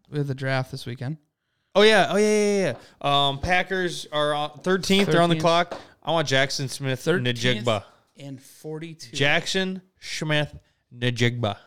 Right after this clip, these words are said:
Speaker 1: Who's that?
Speaker 2: Uh, the wide receiver for the Ohio State Buckeyes. He's very good.
Speaker 1: Mm.
Speaker 2: I love him. Second round, Darnell Washington. Go offense, both first picks. That's what I like, but we'll see. We'll
Speaker 1: Seen
Speaker 2: see.
Speaker 1: something about a tight end.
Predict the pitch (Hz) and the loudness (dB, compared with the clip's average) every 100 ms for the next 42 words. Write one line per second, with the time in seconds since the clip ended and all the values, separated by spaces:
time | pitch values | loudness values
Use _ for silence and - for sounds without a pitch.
0 | _ 147 135 123 - _ _ _ _ _ | _ -16 -14 -14 -14 _ _ _ _ _
1 | _ - 120 107 104 107 - 110 110 107 | _ -14 -10 -8 -8 -10 -14 -12 -10 -10
2 | - 107 104 - 101 101 101 - 95 _ | -12 -12 -14 -14 -14 -12 -14 -16 -20 _
3 | _ - _ - _ _ _ _ - 113 | _ -20 _ -20 _ _ _ _ -12 -8
4 | 110 113 110 101 - - 143 151 131 147 | -6 -6 -6 -10 -14 -4 2 2 4 2
5 | 151 151 160 151 151 147 135 135 131 127 | 0 0 -2 0 0 0 2 2 2 2
6 | 123 127 - - 151 127 120 123 - 131 | 4 2 0 -6 -4 0 2 2 2 -6
7 | - 131 127 - 131 120 - - 143 - | 0 0 0 -4 -6 -6 -10 -4 -4 -4
8 | - - 214 - 170 143 117 - 120 - | -14 -8 -8 -6 -2 0 -2 -4 -8 -6
9 | 165 - 135 131 - - - 208 202 240 | -8 -4 -4 -4 -14 -20 -2 0 2 0
10 | 185 196 156 165 165 156 131 123 | 4 2 2 0 0 0 -2 -6